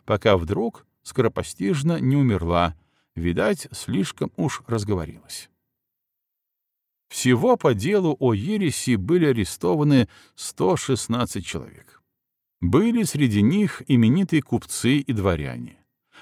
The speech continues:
Главари секты были сечены кнутом на Болотной площади и отправлены в ссылку в Рогервик, Эстония. Монахини биты плетьми и отправлены в дальние монастыри,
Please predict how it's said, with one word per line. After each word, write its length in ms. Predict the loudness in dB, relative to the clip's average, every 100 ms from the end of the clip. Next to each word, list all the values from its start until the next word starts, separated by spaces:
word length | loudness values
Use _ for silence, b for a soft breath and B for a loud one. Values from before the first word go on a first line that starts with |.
| b
Главари 560 | 2 6 6 6 6 2
секты 580 | 0 0 0 2 2
были 240 | 2 2 2
сечены 500 | 0 -2 2 2 2
кнутом 640 | 2 0 2 2 4 4
на 80 | 4
Болотной 460 | 4 2 2 -2
площади 720 | -2 -2 -2 -2 -2 2 2 2 b b
и 80 | 2
отправлены 600 | 2 2 2 4 4 2
в 60 | 0
ссылку 520 | -2 -2 2 4 4
в 160 | 2
Рогервик, 720 | 4 4 4 0 -2 -6 -8 _
Эстония. 640 | -6 -6 -4 -6 -8 -14 _ _ _ _ _ _ _
Монахини 800 | 2 4 4 2 0 -2 0 0
биты 340 | 0 -2 -2
плетьми 720 | 0 0 -2 -2 -2 0 0 0
и 60 |
отправлены 600 | -2 0 0 0 2 2
в 120 | 2 2
дальние 360 | 2 4 4
монастыри, 720 | 4 2 0 -2 0 0 0